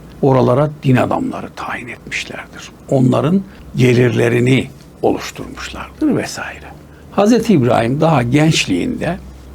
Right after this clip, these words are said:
bunlar Kur'an-ı Kerim'de, efendim, Bakara suresi, Hazreti İbrahim kıssalarına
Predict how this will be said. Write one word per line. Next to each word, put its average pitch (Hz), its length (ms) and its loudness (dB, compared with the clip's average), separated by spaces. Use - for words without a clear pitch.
bunlar 143 460 4
Kur'an-ı 127 300 2
Kerim'de, 113 640 -2
efendim, 139 560 4
Bakara 160 380 2
suresi, 123 640 0
Hazreti 117 420 -6
İbrahim 110 440 -4
kıssalarına 110 760 -2